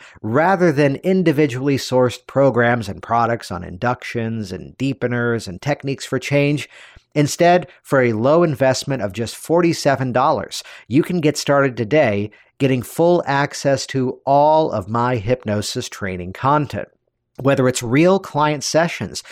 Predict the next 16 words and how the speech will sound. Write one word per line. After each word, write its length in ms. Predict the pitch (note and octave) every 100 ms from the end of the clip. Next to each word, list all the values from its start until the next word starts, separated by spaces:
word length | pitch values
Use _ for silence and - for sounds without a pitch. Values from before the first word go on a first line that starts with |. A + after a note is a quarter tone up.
| - -
from 160 | - C3+
the 80 | B2
moment 280 | C3+ E3
they 120 | C#3 A2+
walk 400 | G2+ B2+ D#3 D#3+
in 80 |
the 60 | C#3
door 260 | B2 C#3+ D3+
to 80 |
the 100 | A2
moment 240 | A2 A2 G#2+
they 100 | F#2+
walk 380 | F2+ A#2 C#3+ A#2+
out 240 | F2+ C#2
the 80 | -
door, 380 | A#1 - G#1